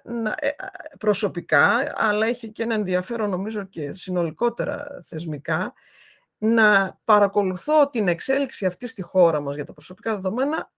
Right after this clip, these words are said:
ήδη από την υιοθέτηση του πρώτου νόμου το χίλια εννιακόσια ενενήντα επτά και από την οργάνωση της Ανεξάρτητης Αρχής για την Προστασία Προσωπικών Δεδομένων.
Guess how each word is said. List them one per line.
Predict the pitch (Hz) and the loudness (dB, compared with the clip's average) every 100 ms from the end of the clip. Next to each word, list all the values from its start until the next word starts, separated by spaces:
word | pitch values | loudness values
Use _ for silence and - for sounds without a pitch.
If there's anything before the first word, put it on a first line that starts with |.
| _ | _
ήδη | - 294 320 302 | -2 0 0 2
από | 285 - | 0 0
την | 233 220 | -2 2
υιοθέτηση | 196 180 - 269 262 - - | 2 2 4 2 2 -8 -12
του | _ | _
πρώτου | 233 226 196 | -2 0 0
νόμου | 202 214 | -2 -2
το | 190 | -6
χίλια | - 190 | -4 -2
εννιακόσια | 180 185 180 | -2 -4 -4
ενενήντα | 160 151 | -2 -4
επτά | - 240 262 | -2 0 0
και | 220 | -2
από | 214 185 | -4 -4
την | 185 156 | -2 0
οργάνωση | 156 - 208 240 226 - | 0 -2 -2 -2 -4 -8
της | - - - | -10 -10 -6
Ανεξάρτητης | 165 156 - 214 214 165 | -4 -4 -2 -2 -2 -8
Αρχής | 160 165 190 | -8 -6 -6
για | 185 | -6
την | 165 | -6
Προστασία | 170 - 156 190 | -8 -8 -6 -6
Προσωπικών | 175 170 165 - 170 165 | -6 -8 -12 -8 -4 -2
Δεδομένων. | 151 151 135 110 - - | -2 -2 -2 -4 -6 -14